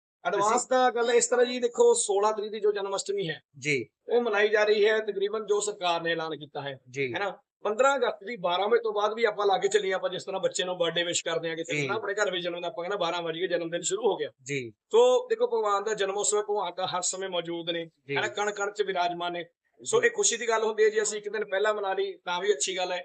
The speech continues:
Speaker 1: ਕੱਲ੍ਹ ਸੋਲਾਂ ਤਰੀਕ ਨੂੰ ਵੀ ਇੱਥੇ ਕੀਰਤਨ ਹੋਏਗਾ, ਬਲਕਿ ਅਸੀਂ
Speaker 2: ਜੀ।
Speaker 1: ਦੋ ਦਿਨ ਦਾ ਪ੍ਰੋਗਰਾਮ ਰੱਖਿਆ ਇੱਥੇ।
Speaker 2: ਜੀ।
Speaker 1: ਤੇ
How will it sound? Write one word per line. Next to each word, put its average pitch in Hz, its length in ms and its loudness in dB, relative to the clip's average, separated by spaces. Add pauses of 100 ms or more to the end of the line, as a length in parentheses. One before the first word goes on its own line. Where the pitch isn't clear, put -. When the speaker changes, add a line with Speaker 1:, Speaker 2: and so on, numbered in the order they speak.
(180)
Speaker 1:
ਕੱਲ੍ਹ 196 180 2
ਸੋਲਾਂ 185 300 -2
ਤਰੀਕ 202 200 -6
ਨੂੰ 208 120 -4
ਵੀ 202 80 -4
ਇੱਥੇ 208 180 -2
ਕੀਰਤਨ 185 300 -6
ਹੋਏਗਾ, 180 260 0
ਬਲਕਿ 170 280 -8
ਅਸੀਂ 175 360 -8
Speaker 2:
ਜੀ। 185 40 -8
Speaker 1:
ਦੋ 170 140 -6
ਦਿਨ 180 120 -12
ਦਾ 185 80 -2
ਪ੍ਰੋਗਰਾਮ 170 400 -4
ਰੱਖਿਆ 151 240 -12
ਇੱਥੇ। 139 220 -8
Speaker 2:
ਜੀ। 139 360 -6
Speaker 1:
ਤੇ 196 460 2